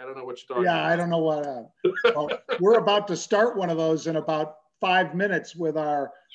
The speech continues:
Speaker 2: with our <laughs> Market Rebellion subscribers, Mark, a little virtual cocktail party. So Mark
Speaker 1: Very nice.
Speaker 2: Lopresti, Battlefin, folks, check it out. And he's also with the Lopresti Law Group in New York City,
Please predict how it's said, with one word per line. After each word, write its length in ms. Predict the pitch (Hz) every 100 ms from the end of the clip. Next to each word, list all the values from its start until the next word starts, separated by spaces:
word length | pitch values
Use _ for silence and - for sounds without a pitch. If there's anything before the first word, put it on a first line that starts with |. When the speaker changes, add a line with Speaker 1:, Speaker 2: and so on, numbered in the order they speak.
| _
Speaker 2:
with 180 | 175 165
our 240 | - -
<laughs> 60 | 202
Market 340 | 180 170 208
Rebellion 580 | 165 160 175 170 170 160
subscribers, 880 | - 147 117 - 175 180 160 131 113
Mark, 280 | 135 120 _ _ _ -
a 40 |
little 220 | 160 165
virtual 540 | 139 165 170 170 165 143
cocktail 520 | - 165 - 147 135
party. 340 | - 135 120
So 320 | 117 175 151 - _ _ _ _ _
Mark 240 | 170 220 226
Speaker 1:
Very 40 |
nice. 160 | 214 -
Speaker 2:
Lopresti, 600 | 196 185 - 190 170 165 _
Battlefin, 680 | 180 185 190 175 - 185 170
folks, 520 | 165 170 160 151 - -
check 300 | - 180 175
it 100 | 180
out. 300 | 160 160 156 - _ _ _
And 320 | - 151 147 139
he's 200 | 156 151
also 300 | 165 156 170
with 260 | 156 156
the 60 | 160
Lopresti 680 | 143 143 - 165 156 180 147
Law 260 | 151 156
Group 380 | 143 147 143 -
in 140 | 156
New 100 | 143
York 300 | 147 143 139
City, 460 | - 175 160 147 135